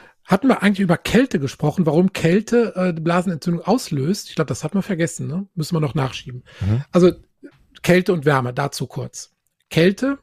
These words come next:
Speaker 1: ist die Theorie dahinter, also man sagt ja, ich hab kalte Füße bekommen, ich hab mich verkühlt, ich hab mir die Blase verkühlt und so weiter. Die Theorie dahinter ist, dass man durch beispielsweise, wenn man auf was Kaltem sitzt oder kalte Füße bekommt,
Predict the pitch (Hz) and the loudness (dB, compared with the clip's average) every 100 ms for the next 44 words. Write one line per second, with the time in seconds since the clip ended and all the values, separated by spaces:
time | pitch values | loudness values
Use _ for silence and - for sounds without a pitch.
0 | - _ - 175 180 - - 180 156 170 | -16 _ -20 -10 -6 -4 2 2 4 2
1 | 160 170 160 147 143 - 147 135 143 - | 2 2 -2 -4 -4 -6 -8 -2 -4 -4
2 | 143 131 147 - - 117 113 - 175 151 | -8 -4 -4 -4 -6 -6 -2 2 2 0
3 | 147 - 143 120 135 - - 131 - 165 | -4 -4 -4 -2 -4 -6 -8 -10 2 6
4 | 165 160 - 139 147 123 120 143 151 147 | 6 4 0 -6 -4 -6 -2 0 0 -2
5 | 139 - 151 143 143 135 139 135 143 143 | -6 -6 -6 -6 -8 -12 -6 -6 -6 -8
6 | - - - - - _ 139 - 151 143 | -12 -20 -20 -20 -20 _ -12 0 2 2
7 | 165 151 160 185 196 151 170 - - 160 | 2 2 2 2 2 -2 -4 -6 -4 -4
8 | - - - 147 143 143 143 143 127 139 | -6 -12 -6 -4 -4 -4 -6 -8 -6 -4
9 | 139 131 - - 135 135 120 - 139 135 | -4 -6 -14 -10 -8 -8 -10 -6 -4 -4
10 | 139 139 - - 135 - 147 147 143 120 | -4 -8 -12 -12 -14 -6 -2 -2 -2 0
11 | 139 175 - - - _ - _ - 127 | 2 2 -4 -14 -18 _ -20 _ -10 -8
12 | 120 - 127 123 180 170 151 151 - 156 | -8 -10 -10 -4 -2 -2 -2 -2 -2 -4
13 | 151 | -6